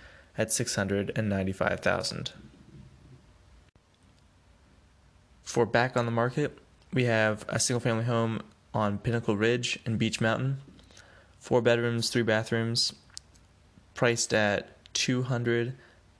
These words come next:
and seventy-five thousand. Next is a single family in Todd. Two bedrooms, two bathrooms,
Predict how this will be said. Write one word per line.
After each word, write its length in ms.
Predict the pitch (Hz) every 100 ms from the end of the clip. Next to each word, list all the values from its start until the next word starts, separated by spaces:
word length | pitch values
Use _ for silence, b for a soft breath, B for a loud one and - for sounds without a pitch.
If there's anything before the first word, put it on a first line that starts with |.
| _
and 420 | 110 104 101 98 -
seventy-five 840 | - 123 117 113 - 107 107 104
thousand. 500 | 104 104 120 131 131 - - - _ - - _ b b b b b - - _ _ - - _ _ _ -
Next 340 | 120 127 - 123
is 180 | 110
a 200 | 110 104
single 240 | 104 127 117
family 400 | 117 113 117 117
in 380 | - 107 101 101
Todd. 500 | 135 117 107 113 131 - - - _ - b b b b b _ -
Two 140 | 127
bedrooms, 500 | 120 117 117 113 107
two 180 | - 127
bathrooms, 680 | 110 101 - 107 110 -